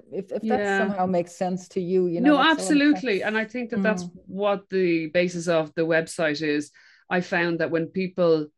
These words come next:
Speaker 2: started to do just one thing, just trying to be more sustainable in one area of their life,
Speaker 1: Mm.
Speaker 2: it had a knock-on effect. Um, nobody goes from, you know, zero to hero immediately. They're not lobbying their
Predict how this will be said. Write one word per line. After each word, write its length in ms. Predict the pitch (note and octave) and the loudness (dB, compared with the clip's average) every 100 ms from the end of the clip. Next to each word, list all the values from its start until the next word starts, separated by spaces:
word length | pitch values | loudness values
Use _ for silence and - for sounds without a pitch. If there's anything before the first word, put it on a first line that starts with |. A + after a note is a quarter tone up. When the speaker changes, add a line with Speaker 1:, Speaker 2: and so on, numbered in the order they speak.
| _ | _
Speaker 2:
started 800 | - - F3+ E3 E3+ E3 C3+ C3 | -18 -6 -4 -2 -2 -4 -6 -6
to 120 | - | -10
do 380 | D3 E3+ D#3+ D3 | -4 0 2 0
just 260 | E3 D3 E3 | -2 -10 -4
one 360 | E3+ E3 D#3+ | -2 0 -2
thing, 500 | E3+ E3 D3+ C#3 D3+ | -4 -2 -2 -2 -4
just 220 | D3 D3 | -4 -8
trying 180 | - D#3 | -4 -4
to 80 | D3+ | -2
be 80 | D#3 | -2
more 200 | D3+ D3+ | 0 -4
sustainable 440 | D3 C3 D3+ D3 | -6 -4 -2 -2
in 100 | D3 | -4
one 200 | D#3 D#3+ | -4 -6
area 400 | B2+ D#3 D3+ C3+ | -4 -4 -4 -6
of 100 | C3+ | -8
their 140 | D3 D3 | -6 -2
life, 420 | D3+ C#3+ G3 F#3 | -2 -2 -4 -8
Speaker 1:
Mm. 100 | E3+ - - | -16 -20 -2
Speaker 2:
it 140 | G#3+ G#3+ | 0 0
had 300 | A#3 C4 C#4 | 2 2 2
a 80 | |
knock-on 540 | A#3 A3 G3+ G3+ F3+ D#3+ | 2 2 0 -4 -4 -4
effect. 600 | D3 E3 D#3 D3 - - - - _ - | -2 0 -2 -4 -14 -20 -20 -20 _ 0
Um, 220 | F3+ E3+ - | 2 2 2
nobody 420 | B3+ C#4+ B3 A#3+ | 6 6 6 2
goes 320 | G#3+ G3 F#3 | 2 2 0
from, 320 | F#3 E3+ D#3+ - _ _ | 0 0 0 -6 _ _
you 100 | F#3+ | 4
know, 120 | F#3 E3+ | 6 6
zero 440 | E3+ F#3+ F#3 F3 | 6 6 8 4
to 200 | E3+ F3+ | 2 -6
hero 420 | D#3+ F3 E3 D3+ D3 | -2 2 2 2 0
immediately. 600 | E3 D#3+ D#3+ D3 D#3 D3 | 0 0 -2 -4 0 2
They're 160 | E3 | 4
not 320 | E3 F3+ F3+ E3+ | 4 2 2 2
lobbying 720 | E3+ E3+ E3+ E3 E3 D#3+ D#3 | 4 4 2 2 2 -2 -4
their 440 | D#3 D3+ D3+ C#3+ | -2 0 0 -2